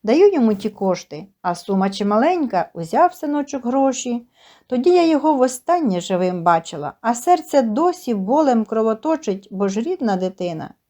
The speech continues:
Частину тих грошей, що виклянчив у мене Коля, він віддав тому Юркові, а з другою частиною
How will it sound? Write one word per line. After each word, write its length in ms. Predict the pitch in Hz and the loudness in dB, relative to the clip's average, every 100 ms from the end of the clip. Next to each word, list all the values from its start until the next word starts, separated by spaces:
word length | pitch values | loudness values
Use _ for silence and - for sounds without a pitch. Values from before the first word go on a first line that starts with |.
| _ _ _ _ _ | _ _ _ _ _
Частину 500 | - 269 381 392 359 | -2 0 4 4 2
тих 300 | - 339 262 | 0 0 2
грошей, 500 | 262 330 330 - 277 | 4 2 0 0 -4
що 260 | - - 262 | -4 -2 0
виклянчив 600 | 330 330 302 285 285 262 | 0 -2 -2 0 0 2
у 40 | |
мене 300 | 269 311 277 | 2 2 0
Коля, 540 | 254 320 359 240 196 - _ _ | 0 2 4 4 0 -8 _ _
він 220 | 277 370 294 | -4 0 0
віддав 420 | 240 202 285 294 | 0 2 0 0
тому 260 | 240 254 | -2 0
Юркові, 680 | 247 262 269 - 196 185 170 - | 0 0 -4 -2 0 0 -2 0
а 160 | 196 | 0
з 40 | 180 | 0
другою 480 | 240 330 294 269 233 | 0 0 2 0 0
частиною 880 | 214 196 - 320 320 247 208 196 | -4 -4 -6 -2 0 2 2 0